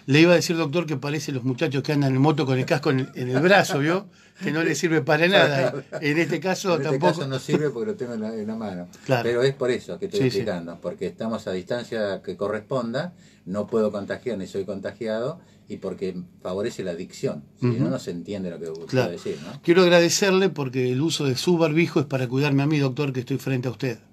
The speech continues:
Speaker 2: Perfecto, es así. Cuando la persona se coloca un barbijo,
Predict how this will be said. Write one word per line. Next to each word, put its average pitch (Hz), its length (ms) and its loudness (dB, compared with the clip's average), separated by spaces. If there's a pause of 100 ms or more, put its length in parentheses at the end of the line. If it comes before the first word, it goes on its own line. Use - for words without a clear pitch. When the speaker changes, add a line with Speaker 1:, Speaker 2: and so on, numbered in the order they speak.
(200)
Speaker 2:
Perfecto, - 600 -8 (100)
es 107 160 -8
así. - 260 -8 (400)
Cuando 98 180 -8
la 101 100 -4
persona 135 380 -4
se 107 140 -6
coloca 120 300 -4
un 131 100 -4
barbijo, 147 540 -4